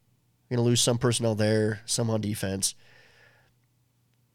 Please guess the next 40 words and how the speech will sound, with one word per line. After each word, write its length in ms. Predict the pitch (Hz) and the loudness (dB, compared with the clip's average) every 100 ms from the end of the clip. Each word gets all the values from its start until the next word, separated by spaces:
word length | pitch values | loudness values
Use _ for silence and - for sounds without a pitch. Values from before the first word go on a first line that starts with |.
| _ - | _ -2
But 160 | 123 | 4
I 60 | 135 | 4
think 100 | 143 | 4
it's 80 | 131 | 0
gonna 140 | 135 | 0
be 80 | 117 | 2
an 40 | |
interesting 400 | 117 110 107 - | 2 2 0 -2
season 320 | 101 107 98 95 | -4 -2 -4 -6
for 140 | 76 | -6
next 220 | 95 - | -2 -2
year 80 | 69 | -2
as 100 | - | -4
well, 220 | 69 50 - _ _ _ _ _ _ _ _ _ _ _ - | -4 -6 -12 _ _ _ _ _ _ _ _ _ _ _ -6
which 140 | 139 | 2
I'm 160 | 160 170 | 6 8
not 160 | 165 | 8
even 220 | 156 139 127 | 8 6 4
gonna 160 | 131 | 4
be 60 | 117 | 4
thinking 200 | 131 117 | 2 2
about 120 | 104 | 2
that. 180 | 110 113 | 2 2
I'm 80 | 110 | 0
thinking 380 | 127 113 104 - | -2 -4 -6 -6
mainly 300 | 107 107 104 | -2 0 0
about 160 | 101 | -2
this 140 | 98 - | -4 -6
Wisconsin 480 | 107 - 92 - 101 | -6 -6 -6 -8 -8
game 180 | 90 | -8
and 60 | - | -6
how 140 | 95 104 | -4 -2
we're 100 | 101 | -2
gonna 160 | 101 | -4
need 400 | 101 110 110 101 - - - | -4 -2 -2 -4 -10 -18 -12
to 100 | - | -6
really 220 | 110 101 | -4 -4
get 140 | 98 104 | -2 -2
after 300 | 92 - - | -2 -6 -10
it. 80 | - | -16